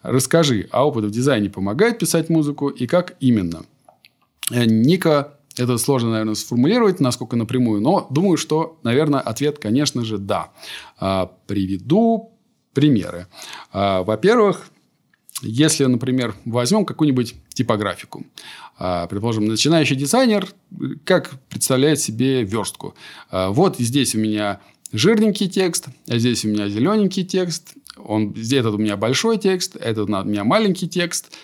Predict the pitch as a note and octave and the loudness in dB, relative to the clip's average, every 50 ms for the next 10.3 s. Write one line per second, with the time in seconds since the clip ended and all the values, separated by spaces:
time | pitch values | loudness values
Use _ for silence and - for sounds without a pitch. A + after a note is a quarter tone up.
0 | - _ _ - A2 A#2 A#2+ A2+ - A2 G#2 G#2 G2+ G2+ - A#2+ B2+ - G#3 G#3+ | -20 _ _ 0 2 2 2 2 2 0 0 0 0 -2 -2 -4 -2 0 2 2
1 | G#3+ G3 G#3 F#3+ F#3 F3+ F3 - - - _ _ - A#2 A#2 A#2 A2 A2 A#2 A2+ | 2 2 2 0 0 0 -2 -6 -12 -20 _ _ -2 0 0 0 0 0 0 -2
2 | A2 G#2 G2 A2+ A2+ G#2+ - B2+ A#2 A2 G#2 - G#2+ G2+ G2 G2+ G2 F#2+ G#2+ G2 | -2 -2 -2 -4 -4 -2 -2 0 0 0 0 -2 -4 -4 -4 -4 -4 -4 -4 -4
3 | F#2+ G2 F#2 B2+ E3+ G#3+ G#3 F#3 F3 D#3+ E3 - E3+ E3+ D#3+ - - - D#3 D3+ | -4 -4 -4 0 0 2 2 2 0 0 0 0 0 0 -2 -4 -4 -4 -4 -4
4 | - - A2 A2+ A2 G#2 A2+ G#2+ - - G2+ G2+ G2+ F#2+ F#2+ F#2 - - - - | -4 -4 -6 -6 -4 -4 -4 -4 -4 -4 -4 -4 -4 -4 -6 -8 -12 -16 -20 -20
5 | - _ _ - - A2+ A2 A2 G#2+ G#2 A2+ A2 G#2+ - A2+ A2 G#2+ G2 - G2 | -20 _ _ -10 -6 -2 0 0 0 0 0 -2 -2 -2 0 0 0 -2 -2 -4
6 | F#2 F2+ F#2 - - G2+ F#2+ F#2 F#2 A2+ A2 G#2+ - G#3 A3 G#3+ G3 E3 G#2+ G#2 | -4 -4 -4 -4 -4 -4 -6 -4 -4 -4 -4 -2 2 2 4 4 4 4 2 0
7 | G#2 G#2 G#2 G2 - - - - G#2 F#2+ G2 - G#3+ A3 G3 F#3 F3 E3+ - E3+ | -2 -2 -4 -6 -6 -6 -4 -4 -4 -4 -2 -2 -2 -2 0 0 -2 -2 -2 -2
8 | D#3+ D#3+ D3+ - - - C3+ - G3 F3+ - D#3 C#3+ - - - D#3 - C#3+ C#3 | -2 -2 -4 -6 -8 -6 -2 0 0 2 2 0 -2 0 -2 -2 0 2 2 2
9 | C#3+ F3+ G#3+ A3+ A3 A3 - B2+ A2+ A2 B2+ B2+ D#3 F3+ F#3 F#3 E3 D3 C#3 - | 2 2 2 2 0 0 0 0 0 2 2 2 2 0 2 2 0 0 0 0
10 | B2+ A#2+ A#2 - - - | -2 -2 -2 -4 -8 -10